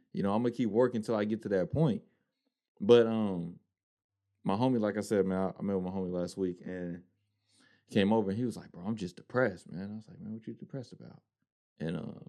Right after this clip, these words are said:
he was like, "Man, 'cause I know I could be doing better than what I'm doing right now," you know, because he's thinking about years and years in the future,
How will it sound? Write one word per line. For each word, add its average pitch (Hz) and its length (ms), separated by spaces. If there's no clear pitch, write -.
he 117 120
was 107 100
like, - 160
"Man, 107 280
'cause 95 120
I 92 140
know 110 260
I 107 120
could 101 160
be 95 100
doing 92 280
better 101 180
than 92 100
what 92 120
I'm 92 140
doing 98 260
right 90 200
now," 85 240
you 90 140
know, 85 260
because 95 260
he's 107 180
thinking 110 280
about 92 420
years 117 480
and 104 100
years 110 320
in 98 80
the 95 80
future, 143 420